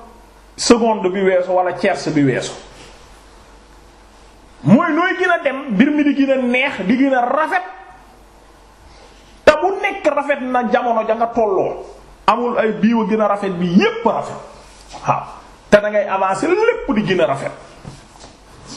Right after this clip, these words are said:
Loolu mooy dund yonent bi alayhi salaatu wa salaam. Loolu mooy xam-xamu diine. Waaw. Loolu mooy xam-xam en général ci boppam. Bépp waxoon naa la, diine amul, l'islam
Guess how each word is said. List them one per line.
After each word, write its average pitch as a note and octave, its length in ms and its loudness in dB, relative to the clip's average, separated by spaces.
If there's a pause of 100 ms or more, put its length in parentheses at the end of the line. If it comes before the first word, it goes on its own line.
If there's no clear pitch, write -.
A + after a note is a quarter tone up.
(300)
Loolu D3 360 2
mooy F3 260 -2
dund E3 180 -2
yonent C#3+ 380 0
bi C3+ 100 2
alayhi B2+ 260 0
salaatu A2 220 -2
wa - 140 -6
salaam. A#2+ 100 -4
Loolu G#3+ 160 0
mooy G3+ 200 0
xam-xamu E3 400 -2
diine. G#2+ 240 0 (1400)
Waaw. - 180 0 (220)
Loolu C4+ 400 2
mooy B3 200 0
xam-xam A3 560 -4
en A3+ 240 0
général F#3 560 0
ci C4 80 0
boppam. B3+ 600 -4 (500)
Bépp C3 460 2
waxoon F3+ 380 0
naa D#3+ 180 0
la, F#3 120 -4 (100)
diine F3+ 340 2
amul, F3+ 380 -2 (180)
l'islam F3 420 0